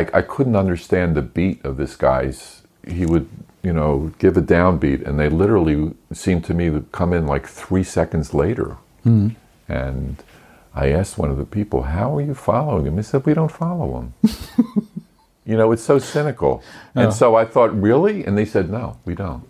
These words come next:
Speaker 1: We don't follow him, really." And they give all these speeches and do this, and we just tolerate it because we're in an orchestra. That's,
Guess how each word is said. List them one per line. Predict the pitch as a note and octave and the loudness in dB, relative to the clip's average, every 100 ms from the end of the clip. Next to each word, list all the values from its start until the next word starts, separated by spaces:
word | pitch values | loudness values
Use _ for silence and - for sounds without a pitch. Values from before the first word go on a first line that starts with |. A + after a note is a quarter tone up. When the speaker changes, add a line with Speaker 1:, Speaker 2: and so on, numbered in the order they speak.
| _ _ _ G#2 | _ _ _ -6
Speaker 1:
We | F#2+ | -4
don't | A2 G#2+ | -4 -4
follow | G2 F2+ C#2+ | -6 -4 -6
him, | B1+ | -6
really." | B1 B1 - - - - - _ | -8 -10 -10 -16 -20 -20 -20 _
And | D2 D2+ D#2 D2+ C#2+ _ - _ - | -4 -2 -4 -6 -10 _ -20 _ 0
they | F#2 F#2+ F2+ D#2 | 4 4 2 -2
give | - F2 | -2 0
all | F#2+ F2 | 0 -2
these | D#2+ - - _ _ _ _ _ _ | -4 -8 -20 _ _ _ _ _ _
speeches | - - F3 D#3+ A#2+ A2+ F#2+ D#2+ | -18 0 0 2 2 4 2 0
and | E2 D#2 | -2 2
do | G2+ | 2
this, | G2 G2+ F#2+ - - F2+ | 4 2 2 -4 -10 -6
and | G2+ | -4
we | A#2+ D3+ | -6 -6
just | F3 E3 | -8 -6
tolerate | G3 G3 G3 - - B2 | -2 0 2 2 2 -2
it | A#2 | -4
because | F#2 - A2+ A#2+ | -4 -2 -2 -2
we're | |
in | A#2 | 0
an | A#2 | 0
orchestra. | B2 D3 - - - - - | -2 -4 -8 -8 -8 -8 -4
That's, | E2 F#2 | -4 -4